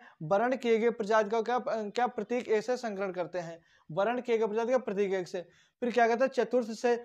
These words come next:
षष्ठम वर्ष में क्या क्रियाओं को दोहराया जाता है, चतुर्थ से षष्ठम वर्ष में क्रियाओं को क्या हो जाता है, दोहराया जाता है।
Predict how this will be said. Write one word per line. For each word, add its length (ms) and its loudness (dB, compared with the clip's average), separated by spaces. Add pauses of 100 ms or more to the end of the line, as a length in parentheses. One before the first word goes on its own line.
(140)
षष्ठम 400 0
वर्ष 220 2
में 140 -2
क्या 180 2
क्रियाओं 340 4
को 140 2
दोहराया 280 4
जाता 180 -4
है, 240 -18 (140)
चतुर्थ 420 0
से 220 2
षष्ठम 440 -4
वर्ष 200 0
में 120 -4
क्रियाओं 320 -2
को 140 -4
क्या 180 -2
हो 60 2
जाता 240 -2
है, 60 -4
दोहराया 340 0
जाता 240 -4
है। 180 -12